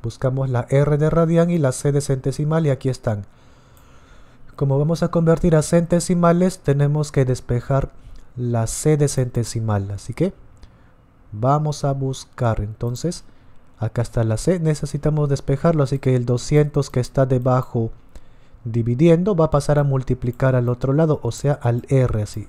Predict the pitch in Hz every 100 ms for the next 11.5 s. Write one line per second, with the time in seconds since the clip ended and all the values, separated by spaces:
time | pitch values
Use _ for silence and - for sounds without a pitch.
0 | - 110 107 107 - 107 - 113 - 143
1 | 147 202 - - - - - 113 110 135
2 | 151 147 160 156 - 220 - - 185 190
3 | 202 185 180 156 156 147 143 139 143 135
4 | 127 - 131 120 120 - 127 123 127 135
5 | 165 170 - 117 - 123 - 139 127 131
6 | 127 - - 113 - 110 - 117 113 104
7 | - - - - - - - - - -
8 | - - - - - - - - - -
9 | - - - - - - - - 117 131
10 | - - 127 131 131 143 139 127 123 117
11 | - 143 143 147 190